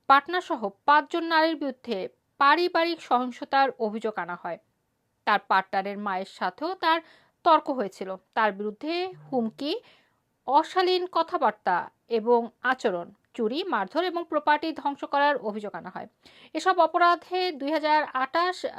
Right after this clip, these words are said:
সাল পর্যন্ত তার উপর নিষেধাজ্ঞা দেওয়া হয়। হোম অফিস দুই হাজার তেইশ সালের নভেম্বরে পিনহোকে বহিষ্কার করার চেষ্টা করেন, কিন্তু লোয়ার ট্রাইব্যুনাল সেটি আটকে দেয়। আদালত স্বীকার করেছে যে শিশুদের সামনে মদ্যপ আচরণের কারণে তার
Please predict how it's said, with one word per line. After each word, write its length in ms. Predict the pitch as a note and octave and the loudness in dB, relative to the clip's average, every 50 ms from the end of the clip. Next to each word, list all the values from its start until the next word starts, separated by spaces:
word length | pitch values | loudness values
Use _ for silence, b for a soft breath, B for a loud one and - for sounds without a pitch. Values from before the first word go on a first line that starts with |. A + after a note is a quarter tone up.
| G3 D4+ | -12 -12
সাল 440 | - - - D#4+ D4 D4 D#4 D#4 D4+ - _ | -10 -2 0 2 4 4 2 0 -4 -8 _
পর্যন্ত 460 | - C#4+ C4 A#3+ A3 G#3+ - C4 C#4+ | -6 -4 -4 -4 -4 -2 -2 -2 -2
তার 320 | D#4 D#4+ - B3 A3+ A3+ A3 | -2 0 2 4 4 4 4
উপর 280 | G#3+ A3 - D4 E4 | 2 0 -2 -2 -2
নিষেধাজ্ঞা 440 | E4 C4+ A#3 - B3+ - G#3 - F3+ | -2 -6 -8 -8 -8 -8 -6 -6 -6
দেওয়া 160 | F3 D#3+ F3+ | -6 -8 -8
হয়। 200 | E3 - - - - b b b b b b b _ B3+ | -10 -12 -14 -14 -14 b b b b b b b _ -2
হোম 140 | B3 B3 | 0 2
অফিস 260 | A3+ A3 - F4 F#4+ F4+ | 0 0 0 -4 -2 0
দুই 100 | E4+ E4+ | 0 0
হাজার 180 | E4 E4 D#4+ D#4+ - | 0 0 -2 -2 -2
তেইশ 240 | F4 F4 F4+ F4 - | -2 -4 -4 -2 -2
সালের 220 | F#4+ F4+ F#4 F4+ | -2 -2 -2 -2
নভেম্বরে 500 | F4+ F4 E4 F4+ E4+ D#4+ D#4+ B3+ G#3 G3+ | -2 -2 -2 -4 -2 -2 -2 -2 -2 -4
পিনহোকে 640 | - - C#4 C#4 C#4 C#4+ D4 D#4 D4+ D#4 - E4+ F#4 | -8 -8 -8 -8 -8 -6 -6 -6 -4 -4 -2 -4 -4
বহিষ্কার 460 | F#4 D#4 B3+ B3+ B3+ A#3+ - C4+ B3 | -2 0 0 0 0 -2 -4 -4 -2
করার 300 | A#3+ - C4 C#4 D4+ F4+ F4 - | 0 2 2 4 2 2 0 -2
চেষ্টা 420 | - A#3 A3+ - - B3 A3+ A3 | -4 -4 -4 -2 -2 0 0 0
করেন, 400 | A3 - - G#3 G#3+ A#3+ D4 F#4+ | 0 0 -2 0 0 -2 -4 -6
কিন্তু 460 | F#4 - - F4+ F4+ F4+ A#3+ B3+ E4 b b b b b b b | -6 -4 -4 -4 -2 0 0 0 0 b b b b b b b
লোয়ার 360 | B3 B3 C4 D4 D#4+ F4+ G4 G4 _ | -4 0 2 2 2 2 2 -2 _
ট্রাইব্যুনাল 540 | - F4+ E4+ E4+ E4 D#4+ E4+ E4+ F4 F#4 F#4 | 2 4 4 4 2 0 -2 -2 -2 -4 -4
সেটি 500 | - - - A#3 A3+ - B3+ B3+ A#3 - - - | -4 -2 -2 -2 -2 -2 -6 -8 -8 -6 -4 -2
আটকে 300 | C4 B3+ - - A3 F3+ | -2 -2 -2 -6 -6 -6
দেয়। 160 | F3 F3 - - b b b b b b b - | -6 -8 -8 -12 b b b b b b b -4
আদালত 640 | A3+ A3 A#3+ B3 B3+ B3+ B3+ B3+ - - - - | 2 4 6 8 8 8 6 4 0 -10 -16 -14
স্বীকার 460 | A#3 - - E4 D#4+ D#4+ E4+ E4+ F4 F4 | -14 -6 -4 -4 -2 0 2 2 2 2
করেছে 420 | - C4 A3 G#3+ G#3 - B3 A3+ | 0 0 0 0 -2 -2 -4 -2
যে 180 | A3+ C#4 E4+ F4+ | 0 -2 -2 -2
শিশুদের 420 | - D4 B3 - B3+ A#3 A#3+ A#3+ | -4 -6 -6 -6 -2 0 0 0
সামনে 600 | A#3+ - - F4 E4 E4 E4 C4 G#3+ A#3+ C4+ D4+ C#4+ B3+ | 0 -4 -4 -2 -2 -2 -2 -4 -6 -6 -8 -8 -10 -8
মদ্যপ 640 | A#3 A#3 B3+ C#4 C#4+ - _ _ F4 F#4 F#4 - | -6 -2 -2 -2 -2 -4 _ _ -4 -4 -4 -4
আচরণের 460 | G#3+ A3 A3+ A3+ A#3+ A#3 A3+ A3+ A#3 A#3 | -4 -2 -2 0 0 -2 -2 -2 -4 -2
কারণে 380 | - A#3 A3 A3+ A3+ C#4+ F#4 | 0 2 2 2 2 -2 -6
তার 320 | F#4 - C#4 B3+ B3 B3 | -2 2 6 6 6 6